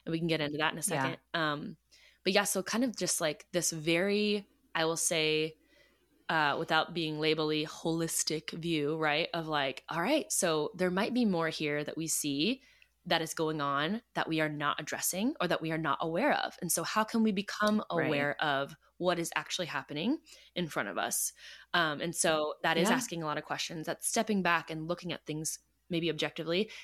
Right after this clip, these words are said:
Speaker 1: It's bouncing things off
Speaker 2: Mm-hmm.
Speaker 1: of friends sometimes who can hold
Speaker 2: True.
Speaker 1: space for that
Speaker 2: True.
Speaker 1: objectivity. Um, and if you don't have that, we are, we're here to be that. So, um,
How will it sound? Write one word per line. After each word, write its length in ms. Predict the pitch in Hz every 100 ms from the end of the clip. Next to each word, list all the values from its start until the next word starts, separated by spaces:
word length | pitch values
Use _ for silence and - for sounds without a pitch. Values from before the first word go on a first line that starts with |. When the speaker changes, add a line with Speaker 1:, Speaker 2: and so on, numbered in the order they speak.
| -
Speaker 1:
It's 160 | 190 -
bouncing 400 | 208 277 339 302
things 220 | 254 220
off 140 | 208 220
Speaker 2:
Mm-hmm. 120 | 226 233
Speaker 1:
of 40 |
friends 580 | 214 233 156 143 - - -
sometimes 720 | - 156 156 151 - - - - - _
who 60 | 202
can 160 | 208
hold 160 | 175 180
Speaker 2:
True. 80 | 131
Speaker 1:
space 280 | 175 165 -
for 120 | 165
that 120 | 156
Speaker 2:
True. 100 | 143
Speaker 1:
objectivity. 640 | 92 151 - 147 139 98 - - - - -
Um, 340 | 170 156 147 -
and 80 | 185
if 80 | 170
you 40 | 180
don't 160 | 190
have 180 | 214 240
that, 240 | 302 330
we 200 | 208 349
are, 140 | 370 330 -
we're 140 | 349
here 140 | 349 269
to 60 |
be 100 | 151
that. 160 | 85 - -
So, 380 | - 180 151 -
um, 400 | 175 156 143 -